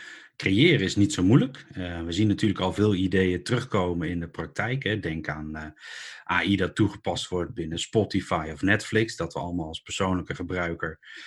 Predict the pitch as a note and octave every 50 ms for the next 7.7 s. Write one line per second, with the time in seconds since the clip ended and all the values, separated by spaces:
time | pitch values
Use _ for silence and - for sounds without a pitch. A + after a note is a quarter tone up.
0 | - - _ - F2 E2 D#2+ E2+ F2 - G#2 G2 F2 E2+ - - D#3 C#3+ D3 D3
1 | C#3 C#3 C#3 - D#3 C#3 - E2+ D#2 - - D2+ D2+ D2+ D#2+ E2 F#2 A2+ C#3 C#3
2 | D3 C#3 C#3 B2+ B2 B2+ C3+ C#3+ D#3+ D#3+ C#3+ - - - - - - - - _
3 | _ _ _ _ - A#2 - - G#3 A3+ A#3+ - - E3 C#3+ D#3 D3 C#3+ D3 C3
4 | A2+ A2+ G2 - G2+ F#2+ F2+ - - _ _ _ _ - E3+ F3+ G3 F#3+ - D#3
5 | C#3 D3 C#3 C#3 C#3 C3+ A#2+ A2 A2 G#2+ G#2+ G#2+ G2+ - G#2 G2+ G2+ - - F#2+
6 | F#2 F#2 - F#2+ F2 D#2 F2+ F2 E2+ E2+ E2+ E2+ D2+ E2+ G2 A2+ B2 G#2 D#2 -
7 | - - D#2+ D2+ - - - F2 E2 D2+ D2 - - -